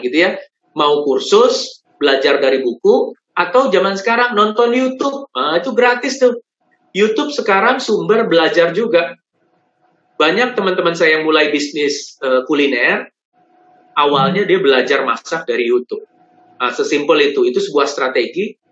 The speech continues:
yang penting usaha, effort, dan minta saran, bantuan dari orang lain. Nah, ini soal bakat. Jadi teman-teman, percaya deh, di dalam diri teman-teman itu, teman-teman punya potensi yang luar biasa,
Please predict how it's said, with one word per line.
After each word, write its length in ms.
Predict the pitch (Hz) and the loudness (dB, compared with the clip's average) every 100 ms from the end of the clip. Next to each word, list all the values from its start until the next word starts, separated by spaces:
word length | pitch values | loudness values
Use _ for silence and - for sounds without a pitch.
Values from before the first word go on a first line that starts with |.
| 147 | -6
yang 160 | 131 | -4
penting 320 | 139 160 160 | -2 -4 -4
usaha, 480 | 147 139 123 151 202 | -6 -2 -2 -2 -4
effort, 480 | - 135 170 208 - - _ _ | -6 0 2 2 -4 -16 _ _
dan 320 | 135 160 190 - _ _ - | -4 -2 -4 -14 _ _ -8
minta 320 | 139 147 - | -4 -4 -2
saran, 480 | 139 135 147 185 - _ _ _ | 0 2 0 -2 -10 _ _ _
bantuan 480 | 127 127 139 139 135 | -4 -2 0 0 0
dari 240 | 120 123 | -2 -4
orang 240 | 117 117 | -4 -10
lain. 200 | 110 101 _ _ _ _ _ _ _ | -14 -18 _ _ _ _ _ _ _
Nah, 320 | 170 180 131 | -2 0 0
ini 160 | 175 208 | 0 2
soal 240 | 226 196 | 2 4
bakat. 320 | 180 170 120 - | 2 0 -2 -2
Jadi 240 | 139 226 240 | 0 2 0
teman-teman, 720 | 196 185 180 202 240 254 - - | 0 0 0 0 0 -2 -8 -4
percaya 560 | 165 170 180 196 220 | -2 0 0 2 2
deh, 320 | 190 220 247 - | 2 2 0 -8
di 160 | - 139 | -10 -2
dalam 320 | 156 202 254 | 0 2 2
diri 240 | 208 185 185 | 4 4 4
teman-teman 560 | 170 170 170 165 131 | -2 0 0 0 -2
itu, 160 | 117 220 | -4 -2
teman-teman 720 | 131 104 101 135 185 208 - | 0 -2 -4 -4 -4 -4 -6
punya 480 | 147 147 160 190 190 | -6 -2 -2 -2 -2
potensi 560 | 190 - - - - | 0 0 -2 -6 -4
yang 160 | 165 151 | -4 -2
luar 240 | 143 139 | 0 0
biasa, 480 | 131 120 - 180 196 | 0 -2 -2 -4 -4